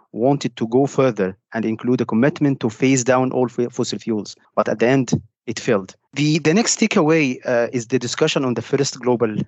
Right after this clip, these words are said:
stock take. The global stock take is a process that is critical both for implementing the Paris Agreement and accelerating climate action. Participants at cop twenty-seven shared the best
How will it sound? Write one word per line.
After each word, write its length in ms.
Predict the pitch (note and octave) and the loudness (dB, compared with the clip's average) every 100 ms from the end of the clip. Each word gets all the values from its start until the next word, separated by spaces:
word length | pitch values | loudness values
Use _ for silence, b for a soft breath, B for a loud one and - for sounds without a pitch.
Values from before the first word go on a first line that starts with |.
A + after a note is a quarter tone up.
| - | -8
stock 260 | - A#2+ | -4 -4
take. 340 | - G2+ - - | -2 -4 -6 -6
The 80 | A2+ | -2
global 280 | B2 F#3 G3 | 0 2 0
stock 260 | - D3 - | 0 -2 0
take 240 | D3 C3 | -2 0
is 100 | A#2+ | -2
a 60 | C3 | 0
process 380 | D#3 F#3+ F#3+ | 2 2 0
that 240 | D3 C#3 C#3 | 0 0 0
is 160 | - - | -6 -6
critical 500 | - F3 - - B2 | 0 0 0 0 0
both 260 | B2+ D#3+ | 2 0
for 160 | - C#3 | 0 -4
implementing 680 | A#2 C3+ B2+ D#3+ E3 G#2 G2+ | -2 0 2 2 0 -6 -8
the 80 | A#2 | -2
Paris 260 | C3+ C#3+ | 0 0
Agreement 420 | B2+ A#2 D3 F3+ - | -2 -2 0 -2 -4
and 100 | B2 | -10
accelerating 480 | - A2+ A#2+ C#3 A2 | -8 -4 -4 -4 -4
climate 320 | G#2 G2+ G2+ | -4 -4 -6
action. 380 | G2 - - - - | -8 -8 -14 -6 -2
Participants 560 | C#3 A3 A#3+ G#3+ F#3+ | 0 2 2 2 0
at 240 | D#3+ C#3+ - | 0 -2 0
cop 220 | E3 - | -4 -2
twenty-seven 720 | C3+ B2+ A2+ D3 B2 A2 G#2 - | -2 0 0 0 0 -4 -6 -8
shared 380 | - - C#3+ E3 | -2 2 4 2
the 80 | - | 0
best 480 | D3+ D#3 - - | -2 -2 -6 -16